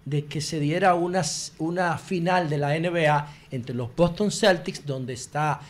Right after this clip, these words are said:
Al Horford, el esposo de Amelia Vega, y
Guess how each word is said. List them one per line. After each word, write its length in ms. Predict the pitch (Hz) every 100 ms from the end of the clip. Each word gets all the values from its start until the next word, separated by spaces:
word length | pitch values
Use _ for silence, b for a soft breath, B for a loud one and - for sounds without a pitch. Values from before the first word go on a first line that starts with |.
| B B
Al 180 | 139 151
Horford, 520 | - 214 196 - 190
el 60 | 127
esposo 360 | 117 - - 170
de 80 | 165
Amelia 380 | 170 190 214
Vega, 400 | 214 185 180 196 B B B B -
y 320 | 151 170 165